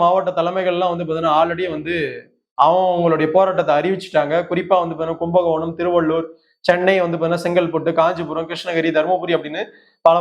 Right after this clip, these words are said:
மாவட்டங்கள்ல வந்து பாத்தீங்கன்னா எங்கெங்க வந்து போராட்டம் வந்து பாத்தீங்கன்னா நடக்க போகுது அப்படின்ற விஷயத்த வந்து பாத்தீங்கன்னா அறிவிச்சிட்டாங்க. குறிப்பா வந்து பாத்தீங்கன்னா முடிந்த அளவுக்கு வந்து பாத்தீங்கன்னா வருவாய்த்துறை வட்டாட்சியர் அலுவலகம் முன்னாடியும் அதே போல வந்து பாத்தீங்கன்னா மாவட்ட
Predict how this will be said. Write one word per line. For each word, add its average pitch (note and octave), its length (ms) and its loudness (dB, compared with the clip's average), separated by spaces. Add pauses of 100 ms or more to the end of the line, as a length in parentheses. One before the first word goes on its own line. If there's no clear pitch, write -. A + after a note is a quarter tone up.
மாவட்டங்கள்ல G3 580 2
வந்து F3 140 -6
பாத்தீங்கன்னா E3+ 360 -2
எங்கெங்க F3+ 340 0
வந்து E3 180 0 (540)
போராட்டம் G3 380 4
வந்து E3+ 120 0
பாத்தீங்கன்னா E3 240 2
நடக்க F#3 180 0
போகுது E3 220 -2
அப்படின்ற D#3 300 -4
விஷயத்த F3+ 320 0
வந்து D#3+ 120 -4
பாத்தீங்கன்னா D#3 260 2
அறிவிச்சிட்டாங்க. E3+ 500 -2 (120)
குறிப்பா G3 340 2
வந்து F3 180 -10
பாத்தீங்கன்னா D#3 320 -2 (560)
முடிந்த G3+ 240 4
அளவுக்கு G3+ 240 2
வந்து F#3 120 -4
பாத்தீங்கன்னா F3 260 2
வருவாய்த்துறை F#3+ 500 0 (220)
வட்டாட்சியர் G3 500 2
அலுவலகம் E3 460 0
முன்னாடியும் D#3 460 -2 (440)
அதே F#3+ 200 6
போல G3+ 200 4
வந்து F3 160 -2
பாத்தீங்கன்னா E3+ 280 2
மாவட்ட F#3 300 2